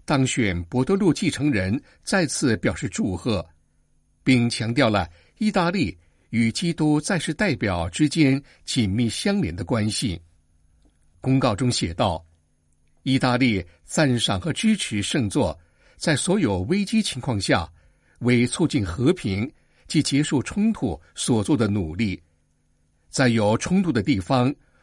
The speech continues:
武器占据了交流和对话原本的位置。意大利部长会议主席梅洛尼再次强调，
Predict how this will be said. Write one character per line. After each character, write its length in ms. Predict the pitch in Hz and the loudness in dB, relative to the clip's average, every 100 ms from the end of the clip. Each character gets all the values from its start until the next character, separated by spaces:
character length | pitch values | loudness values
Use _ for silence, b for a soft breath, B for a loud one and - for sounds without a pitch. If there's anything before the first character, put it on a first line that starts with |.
| _ | _
武 240 | 117 113 113 | -2 0 0
器 220 | - 208 | -2 -2
占 220 | - 131 | -2 -2
据 180 | 131 123 | 0 0
了 180 | 92 71 b b | 0 -6 b b
交 320 | - 156 160 | 0 2 4
流 380 | 127 90 101 - b b | 2 2 0 -2 b b
和 160 | 156 | -2
对 220 | - 214 | 0 2
话 280 | 135 151 131 | 2 2 0
原 320 | 127 110 131 202 | 2 2 2 0
本 140 | - | -2
的 100 | 123 | -4
位 200 | 113 107 | 0 0
置。 320 | 85 - 92 - - _ _ _ _ _ _ _ | 0 -2 -4 -8 -20 _ _ _ _ _ _ _
意 140 | 156 147 | 2 4
大 160 | 135 | 6
利 240 | 135 135 131 | 6 4 4
部 160 | 180 | 2
长 160 | 147 107 | 2 2
会 160 | 127 | 2
议 80 | 127 | 2
主 180 | - 98 | 0 -4
席 360 | - 160 113 110 | -4 -2 0 0
梅 180 | 110 | 2
洛 180 | 156 147 | 2 2
尼 320 | 90 90 117 b b | 0 0 -2 b b
再 160 | - 151 | -2 -2
次 140 | 147 | 0
强 300 | - - 90 | -4 -4 -6
调， 280 | 92 110 80 | 0 0 0